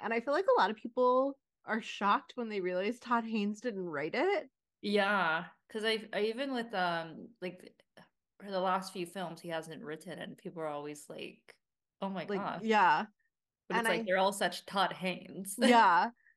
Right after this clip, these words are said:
Speaker 1: And I think that, like, also the way the cast has been talking about the screenplay is really, like, giving it, like, a huge boost that, like, Natalie found the script and then, like, she, it was, like, the first time Todd was like, "That's a great <laughs> script.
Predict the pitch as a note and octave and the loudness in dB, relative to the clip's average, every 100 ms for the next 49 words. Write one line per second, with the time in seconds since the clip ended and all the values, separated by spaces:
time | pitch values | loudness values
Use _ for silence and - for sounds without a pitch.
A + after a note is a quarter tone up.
0 | _ - B3+ A#3 A#3 A#3 - C4 D#4+ E4+ | _ -8 -2 0 0 -2 -2 -4 -6 2
1 | F#4 E4+ B3+ - G3 A#3 A#3+ C4 A#3 G#3+ | 2 2 -2 -4 -4 -2 -4 -6 -6 -4
2 | G#3 G#3 G3+ - _ - G3 G#3+ A3+ G#3+ | -4 -2 -4 -8 _ -10 -4 0 0 0
3 | G3+ G3 D#3 F#3+ - G3+ F#3+ F3 - D3+ | -4 0 0 0 -8 -10 -10 -6 -2 -2
4 | - A3+ A#3+ B3 B3+ B3+ - B3+ B3 C4+ | -2 -4 -2 -2 -4 -6 -6 -6 -4 -2
5 | A#3+ A#3+ A#3 - G3+ F#3+ F3+ F3+ F3+ F#3 | 2 4 4 2 -2 -2 -2 0 2 2
6 | F3 E3+ E3 F3+ F3+ E3 - F#3 - F3 | 0 -2 -4 -4 -4 -4 -4 -6 -4 -6
7 | - F#3 E3+ D#3+ E3 E3+ F3 G#3 - - | -6 -2 -2 -2 -4 0 0 -2 -8 -4
8 | F#3+ C#3 F3+ - - - - G3 F3 F3 | -2 0 -4 -6 -18 -20 -4 2 2 2
9 | F3 D#3+ - - C4+ C4+ C4 C4+ - - | 0 -2 -4 0 2 2 -4 -6 -8 -2
10 | G#3+ G3+ G3+ - - - G#3 G3 F#3 E3+ | 2 2 0 -8 -12 -6 -2 0 0 -2
11 | D3 E3+ _ _ - - - G#3+ G3 F#3 | -2 -6 _ _ -14 -10 -4 0 4 4
12 | F#3+ G#3 G#3 A3+ C#4+ - G#3 G#3+ - B3 | 2 0 0 0 -2 -2 -2 -2 -6 -2
13 | G#3+ G3 G#3+ - F#3+ F#3 F#3 F#3 E3+ C#3 | -2 -2 -6 0 2 2 -2 -6 -8 -4
14 | E3+ F3+ E3 F#3 A3+ - - E4+ D4 - | -6 -4 -4 -2 -2 -4 -4 2 2 2